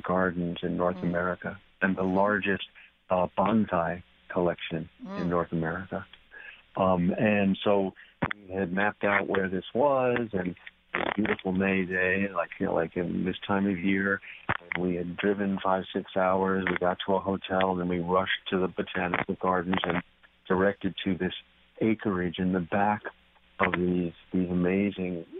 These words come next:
Speaker 1: you know, uh, gardens. And there was, as far as we could see, was the gate to, like, a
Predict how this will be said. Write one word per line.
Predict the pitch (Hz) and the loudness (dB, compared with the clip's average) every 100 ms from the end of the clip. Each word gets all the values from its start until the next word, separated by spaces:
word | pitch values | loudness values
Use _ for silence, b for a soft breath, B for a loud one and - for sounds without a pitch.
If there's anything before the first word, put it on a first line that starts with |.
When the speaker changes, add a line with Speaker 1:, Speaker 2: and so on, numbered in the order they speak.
| 247 | -6
Speaker 1:
you | 90 | -4
know, | 85 - 131 - 151 104 156 95 156 - | -2 -4 -8 -6 -6 -4 -4 -4 -4 -4
uh, | 92 | -2
gardens. | 90 98 95 92 90 - B B B - _ - | 2 2 2 -4 -10 -12 B B B -20 _ -2
And | 110 101 90 | 0 2 2
there | 98 120 135 | 2 2 2
was, | 113 110 101 - - - - _ _ - | 2 2 -2 -6 -8 -10 -12 _ _ -8
as | 101 - | -8 -2
far | 107 107 | 2 2
as | 98 | 0
we | 95 | -2
could | - 92 - | -2 -6 -2
see, | 131 127 | 0 2
was | 98 95 90 - - - | 2 2 0 -6 -20 -8
the | - 90 | -4 -4
gate | 82 104 120 - _ - | 0 0 0 -4 _ -4
to, | 101 92 87 | 0 0 0
like, | 85 | -2
a | - | -4